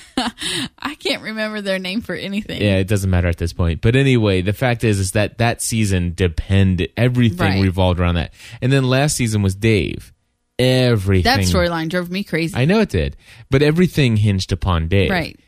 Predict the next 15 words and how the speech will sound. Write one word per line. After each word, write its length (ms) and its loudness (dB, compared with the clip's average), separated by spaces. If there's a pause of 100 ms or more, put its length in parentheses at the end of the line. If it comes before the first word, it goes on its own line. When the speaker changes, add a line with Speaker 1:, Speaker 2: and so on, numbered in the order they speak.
Speaker 1:
But 120 -2
Speaker 2:
And 80 2
Speaker 1:
they're 80 2
moving 360 -2
them 140 2
along 300 -2
pretty 240 -4
well. 440 0 (180)
And 280 0
the 140 -8
rest 320 0
of 140 -2
the 60 -2
season 480 -4
isn't 680 -6